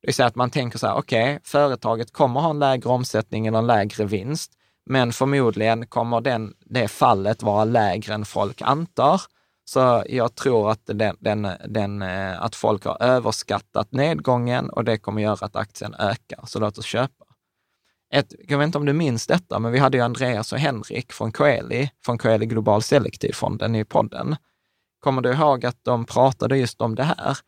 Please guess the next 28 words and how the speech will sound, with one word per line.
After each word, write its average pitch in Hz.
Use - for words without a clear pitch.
Att -
alla 139
trodde 123
ju 113
att 110
Nikes 110
försäljning 104
av 107
skor -
skulle 110
minska. 151
Och 139
sen 127
så 120
kollade 139
de 117
på 110
liksom 110
så 110
här 107
Google-sökningar, 135
de 113
kollade 107
på 104
liksom 110
massa 107
andra 110
faktorer. 131